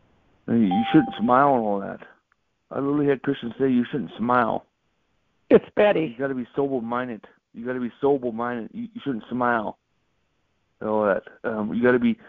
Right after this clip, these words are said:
Speaker 1: you had, you gotta be sober-minded as well. You know, I don't, I don't serve that God.
Speaker 2: <clears throat>
Speaker 1: I don't serve that God. Hallelujah. Glory to God and pra-, praise the Lord. Um, um,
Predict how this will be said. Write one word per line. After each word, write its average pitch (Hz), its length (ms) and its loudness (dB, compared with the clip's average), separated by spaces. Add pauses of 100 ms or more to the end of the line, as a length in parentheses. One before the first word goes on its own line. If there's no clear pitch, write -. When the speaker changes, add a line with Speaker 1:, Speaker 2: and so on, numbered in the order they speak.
(260)
Speaker 1:
you 123 160 4
had, 127 240 2
you 120 140 -2
gotta 127 200 0
be 120 200 -2
sober-minded 117 680 0 (500)
as 110 120 -6
well. 117 340 2 (640)
You 117 80 2
know, 117 60 6
I 147 80 6
don't, 180 220 2
I 135 120 0
don't 160 200 0 (100)
serve 175 180 2
that 143 220 2
God. 110 360 0 (140)
Speaker 2:
<clears throat> 156 140 -6
Speaker 1:
I 127 100 -10
don't 143 280 -4
serve 151 220 0
that 139 180 -2
God. 110 320 -8
Hallelujah. 113 540 -4 (260)
Glory 123 360 4
to 120 40 -10
God 127 420 0
and 113 220 -6 (960)
pra-, - 320 2
praise 131 280 4
the 117 80 0
Lord. 123 300 4
Um, 117 300 -4
um, 110 520 -10